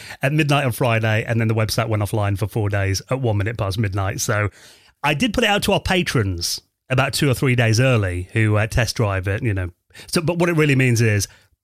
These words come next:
because we do get ninety percent of our listens on a new show between Friday and Monday,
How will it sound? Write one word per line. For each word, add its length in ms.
because 300
we 100
do 120
get 120
ninety 400
percent 320
of 80
our 80
listens 320
on 80
a 60
new 180
show 480
between 320
Friday 460
and 180
Monday, 480